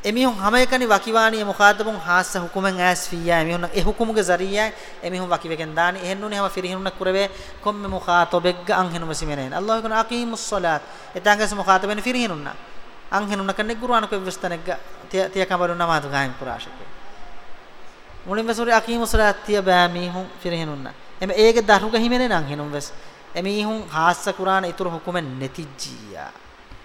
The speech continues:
එජේ දැන් මිසල් ස්වර්ගයේක අන් හෙනුන්න මිසල් ෆිරිහුන්න අන් හෙනුන් හොරලියනුගේ වාහක. දැන් අන් හෙනුන්න වගේ හාස බයක් වේ තො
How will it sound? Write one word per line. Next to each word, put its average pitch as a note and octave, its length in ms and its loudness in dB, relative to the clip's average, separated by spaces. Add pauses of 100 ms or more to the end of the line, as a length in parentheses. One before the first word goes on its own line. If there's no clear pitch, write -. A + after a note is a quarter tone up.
(1500)
එජේ - 500 -6 (380)
දැන් G3 160 -4
මිසල් A#3 280 4
ස්වර්ගයේක A#3 640 0
අන් A3 360 0
හෙනුන්න A3 300 -2 (100)
මිසල් G#3 260 0
ෆිරිහුන්න G#3+ 420 -2
අන් G3+ 240 0
හෙනුන් G3+ 260 -6 (260)
හොරලියනුගේ F#3+ 640 2
වාහක. D3+ 400 0 (720)
දැන් G3+ 140 2
අන් G#3 100 4
හෙනුන්න A3+ 200 0
වගේ A3+ 260 2
හාස G#3+ 220 4
බයක් G#3 300 2
වේ F#3+ 200 4
තො F#3 160 -2